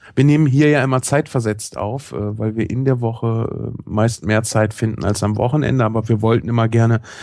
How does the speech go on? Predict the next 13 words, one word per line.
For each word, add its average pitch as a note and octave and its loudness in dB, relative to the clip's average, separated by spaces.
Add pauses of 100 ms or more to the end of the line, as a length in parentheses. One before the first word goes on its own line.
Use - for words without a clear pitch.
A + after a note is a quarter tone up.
(300)
am A#2 2
Sonntag C3 2
veröffentlichen, A#2+ -2
damit A2 -2
die A2 -4
Leute, A2 -2
wenn G#2+ -2
sie A2 -2
montags A2+ -4
zur - -4
Arbeit G#2+ -2
fahren G#2+ -2
oder - -10